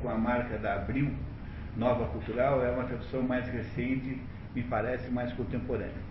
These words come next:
Bom, em todo caso, ambas são muito, muito boas.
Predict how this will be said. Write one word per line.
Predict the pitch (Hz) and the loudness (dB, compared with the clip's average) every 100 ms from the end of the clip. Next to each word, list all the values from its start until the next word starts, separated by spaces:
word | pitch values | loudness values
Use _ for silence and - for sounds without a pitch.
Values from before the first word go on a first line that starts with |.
| - | -6
Bom, | 226 240 - | -4 -2 0
em | |
todo | 220 208 | 0 2
caso, | 175 165 156 - | 4 4 2 -2
ambas | 156 151 147 - | -2 0 -2 2
são | 147 143 - - - - | 4 4 2 -4 -6 -2
muito, | 131 139 139 | 4 6 6
muito | 139 131 120 - - | 2 2 2 0 0
boas. | 95 | -2